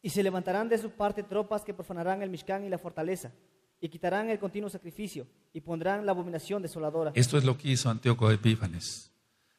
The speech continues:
Speaker 2: Ahora, ¿pero por qué Yahshua está diciendo a más a futuro cuando venga el antimashiach y ponga la abominación desoladora de que habló el profeta Daniel?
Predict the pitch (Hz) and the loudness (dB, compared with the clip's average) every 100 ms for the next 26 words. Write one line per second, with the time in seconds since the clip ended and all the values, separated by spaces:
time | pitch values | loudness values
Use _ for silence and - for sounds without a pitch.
0 | _ 104 110 104 127 120 131 - 180 160 | _ 4 4 6 4 4 0 4 6 8
1 | 175 185 - 147 131 151 151 127 165 165 | 8 8 4 2 2 2 2 2 2 6
2 | 131 123 127 131 151 151 156 - 170 165 | 8 10 8 6 4 2 0 2 0 2
3 | 180 156 156 143 135 123 120 117 110 117 | 2 2 2 4 6 8 8 6 4 2
4 | 139 156 151 147 147 139 123 156 139 135 | 2 2 2 4 6 6 4 2 2 2
5 | 147 143 131 113 113 113 107 131 120 131 | 4 6 6 4 4 2 2 2 4 6
6 | 135 147 147 147 143 98 120 120 110 120 | 6 8 8 6 2 4 2 2 -2 0
7 | 123 139 156 165 | 2 4 4 4